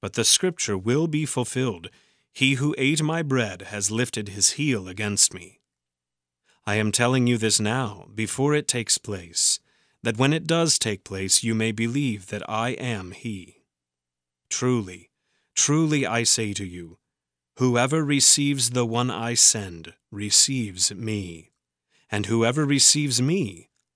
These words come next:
receives the one who sent me."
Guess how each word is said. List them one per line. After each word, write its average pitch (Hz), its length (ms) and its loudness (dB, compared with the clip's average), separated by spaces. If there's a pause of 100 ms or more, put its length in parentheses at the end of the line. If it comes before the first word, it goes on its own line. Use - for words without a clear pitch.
(160)
receives 123 720 2
the 127 160 2
one 127 480 -2 (160)
who 110 100 -4
sent 113 400 4
me." 110 460 -2